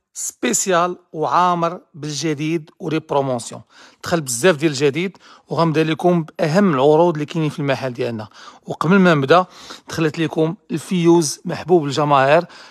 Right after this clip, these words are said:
اللي يدير ضجة في المغرب كامل وكيتباع حاليا بواحد الثمن اللي طالع شوية. جبنا لكم بلا بروموسيون تسعود وثمانين درهم، وهذا الموديل الكبير فيه ثلاثة ديال الشعلات وكيتشعل طاكسيل.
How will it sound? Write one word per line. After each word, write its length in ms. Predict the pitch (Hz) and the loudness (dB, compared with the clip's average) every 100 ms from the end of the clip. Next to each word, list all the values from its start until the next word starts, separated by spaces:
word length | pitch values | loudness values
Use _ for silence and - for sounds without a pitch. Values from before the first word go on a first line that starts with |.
| - 160 | -12 -2
اللي 100 | 156 | 0
يدير 200 | 147 147 | 2 2
ضجة 340 | 190 151 165 | 2 4 0
في 80 | 160 | 0
المغرب 360 | 160 143 139 | 0 0 0
كامل 440 | 120 180 165 147 165 - - - | 0 2 2 2 -2 -8 -20 -12
وكيتباع 480 | 175 170 - 143 151 | -6 -4 -2 2 4
حاليا 400 | - 160 151 147 | 4 2 2 0
بواحد 220 | 139 - | 0 0
الثمن 340 | - 156 143 | 0 0 0
اللي 160 | 139 131 | -2 -2
طالع 220 | 160 139 | -2 -2
شوية. 420 | - 143 135 170 - - - - | -2 -6 0 0 -2 -16 -20 -10
جبنا 240 | 139 160 | -4 0
لكم 260 | 160 147 151 | 0 0 0
بلا 120 | 151 | 2
بروموسيون 680 | 170 165 156 147 131 160 175 - - _ _ - | 2 2 2 2 0 -2 -2 -4 -20 _ _ -6
تسعود 480 | - 147 196 139 - | -2 4 4 4 -4
وثمانين 420 | 170 - 156 147 135 | -6 -2 0 0 0
درهم، 340 | 135 156 185 - - - | 2 2 0 -8 -20 -6
وهذا 260 | 151 156 | 0 2
الموديل 320 | 160 151 147 143 | 4 2 0 -2
الكبير 480 | - 127 170 190 | -4 2 2 2
فيه 220 | - - 151 | -2 -6 -6
ثلاثة 520 | - 147 139 180 - | 0 0 2 0 0
ديال 140 | 135 147 | -2 0
الشعلات 540 | - 123 127 160 - | 0 0 2 2 0
وكيتشعل 400 | - - - 143 | -8 -8 -4 -2
طاكسيل. 460 | - 151 - 127 | 0 0 -2 -10